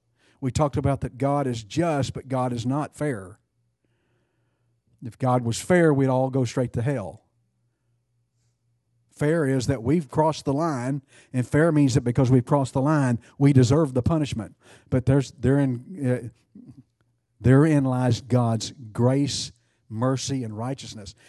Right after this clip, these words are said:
that even though God is just, he's, he's not, he's not partial to people, he's impartial to us. And so we should think on those, on those same lines that, you know, <clears throat> have you ever just had a hard time forgiving somebody?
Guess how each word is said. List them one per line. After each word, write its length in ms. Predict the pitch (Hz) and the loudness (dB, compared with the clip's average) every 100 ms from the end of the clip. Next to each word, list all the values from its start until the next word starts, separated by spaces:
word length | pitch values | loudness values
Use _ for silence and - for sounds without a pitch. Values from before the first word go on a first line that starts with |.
| _ | _
that 140 | - 123 | -14 -8
even 260 | 135 135 | -4 -2
though 140 | 131 120 | -2 -4
God 280 | 117 123 117 | -2 -2 -2
is 200 | 107 98 | -6 -10
just, 680 | 117 160 147 120 - - - _ _ _ _ _ _ _ _ _ _ _ _ _ _ _ _ _ | -2 0 0 -2 -4 -8 -12 _ _ _ _ _ _ _ _ _ _ _ _ _ _ _ _ _
he's, 260 | 123 110 | -10 -10
he's 280 | - 135 113 | -8 -8 -6
not, 180 | 147 - | -8 -6
he's 180 | 120 117 | -6 -4
not 260 | 127 135 - _ _ _ _ | -2 -4 -6 _ _ _ _
partial 440 | - 180 180 147 | -4 -2 -4 -6
to 60 | 120 | -8
people, 360 | 120 117 120 110 _ | -10 -12 -12 -16 _
he's 200 | - 120 | -12 -6
impartial 460 | 147 156 143 123 120 | -6 -4 -6 -6 -8
to 200 | 110 123 | -8 -8
us. 140 | 117 - | -10 -12
And 120 | 110 | -14
so 260 | 135 117 - _ _ _ _ _ | -12 -12 -14 _ _ _ _ _
we 220 | - 131 | -8 -6
should 280 | 170 151 117 | -4 -6 -6
think 280 | - 190 - | -4 -4 -4
on 100 | 139 | -4
those, 220 | 131 135 - | -4 -4 -6
on 180 | 127 123 | -8 -6
those 160 | 123 | -8
same 240 | - 156 127 | -6 -6 -6
lines 540 | 120 139 123 101 104 | -6 -8 -8 -12 -8
that, 180 | 123 113 _ _ _ _ | -8 -8 _ _ _ _
you 120 | 131 | -6
know, 160 | 120 120 127 127 _ | -4 -4 -10 -20 _
<clears throat> 280 | 120 107 - | -10 -10 -10
have 160 | 120 | -8
you 100 | 113 | -4
ever 140 | 165 165 | -4 -4
just 200 | 151 135 | -6 -6
had 120 | 151 | -4
a 40 | |
hard 160 | 127 139 | -2 -4
time 140 | 147 | -6
forgiving 320 | 127 113 131 127 | -8 -6 -6 -4
somebody? 400 | 127 131 131 | -4 -6 -6